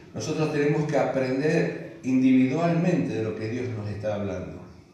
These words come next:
Individualmente, o sea, esto es para cada uno de nosotros, esto no es para la iglesia en general, como hablábamos de José.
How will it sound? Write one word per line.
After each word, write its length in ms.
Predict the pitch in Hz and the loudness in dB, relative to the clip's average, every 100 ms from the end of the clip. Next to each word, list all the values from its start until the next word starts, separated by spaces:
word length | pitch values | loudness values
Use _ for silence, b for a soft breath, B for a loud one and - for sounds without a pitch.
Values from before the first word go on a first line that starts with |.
| - - - - - B B B B B | -20 -20 -20 -20 -20 B B B B B
Individualmente, 1000 | 139 139 139 139 170 170 180 175 - - | 2 4 6 4 6 4 4 2 0 -4
o 20 | |
sea, 220 | 139 - | -2 0
esto 160 | 170 175 | 0 0
es 60 | 170 | -2
para 240 | 151 135 | 0 0
cada 300 | - 175 170 | 0 0 2
uno 220 | 175 175 - | 4 4 2
de 100 | - | 0
nosotros, 460 | - 165 - 107 | -2 -4 -4 -6
esto 140 | - 165 | -4 -2
no 80 | |
es 80 | 175 | 0
para 220 | - 139 | 2 2
la 100 | 120 | 2
iglesia 400 | 117 - - 110 | 0 -2 -2 -4
en 80 | 110 | -6
general, 420 | 104 101 107 107 107 | -4 -4 -2 -2 -2
como 240 | 104 104 | -4 -4
hablábamos 500 | 104 127 127 120 - | -2 0 0 -2 -4
de 60 | 101 | -6
José. 640 | 101 - 98 85 - | -6 -6 -6 -10 -12